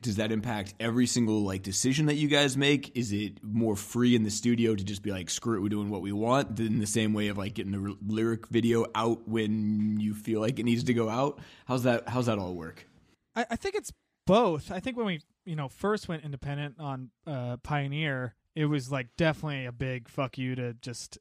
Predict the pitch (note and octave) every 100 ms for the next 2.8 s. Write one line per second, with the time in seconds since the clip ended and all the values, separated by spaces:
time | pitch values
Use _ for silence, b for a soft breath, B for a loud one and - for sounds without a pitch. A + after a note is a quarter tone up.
0 | - C3+ C3+ B2+ C3+ C3 B2+ C3 E3 -
1 | D3+ B2+ B2+ B2 - - D3 C#3 B2+ -
2 | C3+ C#3+ C#3+ C#3+ C#3 C#3+ C#3 C3